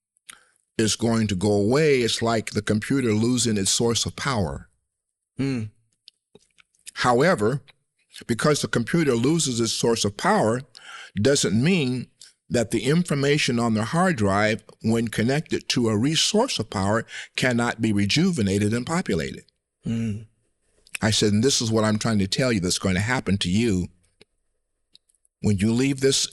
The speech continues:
Speaker 1: this earth and you wake up in a day and in a place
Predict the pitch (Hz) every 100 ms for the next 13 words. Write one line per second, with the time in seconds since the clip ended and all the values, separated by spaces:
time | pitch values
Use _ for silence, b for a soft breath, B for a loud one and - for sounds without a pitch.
0 | - - 98 113 170 - - - 95 90
1 | - - _ _ _ _ _ _ _ _
2 | _ - _ _ _ - - 107 101 101
3 | 101 120 110 131 98 - _ _ _ -
4 | - 101 95 92 131 135 101 90 104 _
5 | _ _ _ _ _ _ _ _ _ -
6 | 220 196 180 - 151 120 92 -